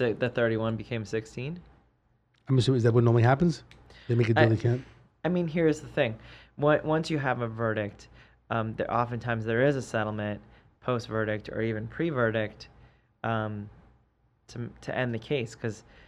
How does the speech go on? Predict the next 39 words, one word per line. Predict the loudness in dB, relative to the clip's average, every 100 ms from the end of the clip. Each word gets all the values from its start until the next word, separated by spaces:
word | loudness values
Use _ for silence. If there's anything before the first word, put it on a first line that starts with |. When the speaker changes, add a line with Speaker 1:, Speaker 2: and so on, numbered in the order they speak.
| _ _ _ -20 -20 -20 -10
Speaker 1:
the | -4 -2
unfortunate | -2 -2 -4 -2 -4
part | 0 0
is, | 2 0 -2
and | -6
this | -6 -6
is | -6
what | -6 -2
not | -2
everybody | -2 -2 -2
realizes, | 0 0 0 -2 -6
is | -6
that | -2 -2 -4 -14 -12
a | -4
verdict | 0 0 -2
doesn't | -4 -4
necessarily | -4 -6 -2 0 0 -2
end | -4 -8
a |
case. | -10 -10 -10 -16 -20 -20 -20 -20 -6
Speaker 2:
It | -2
says | 2 6
the |
pictures | 8 8 8
were | 6
shared | 8 8
mostly | 8 6 4
between | 4 6
employees | 6 6 6 6
of | 4
the |
L | 4
A | 4
County | 4 4
Sheriff's | 4 4 4 2
and | 0
Fire | 2 2 2
Departments, | 0 0 -2 -4
including | 0 2 2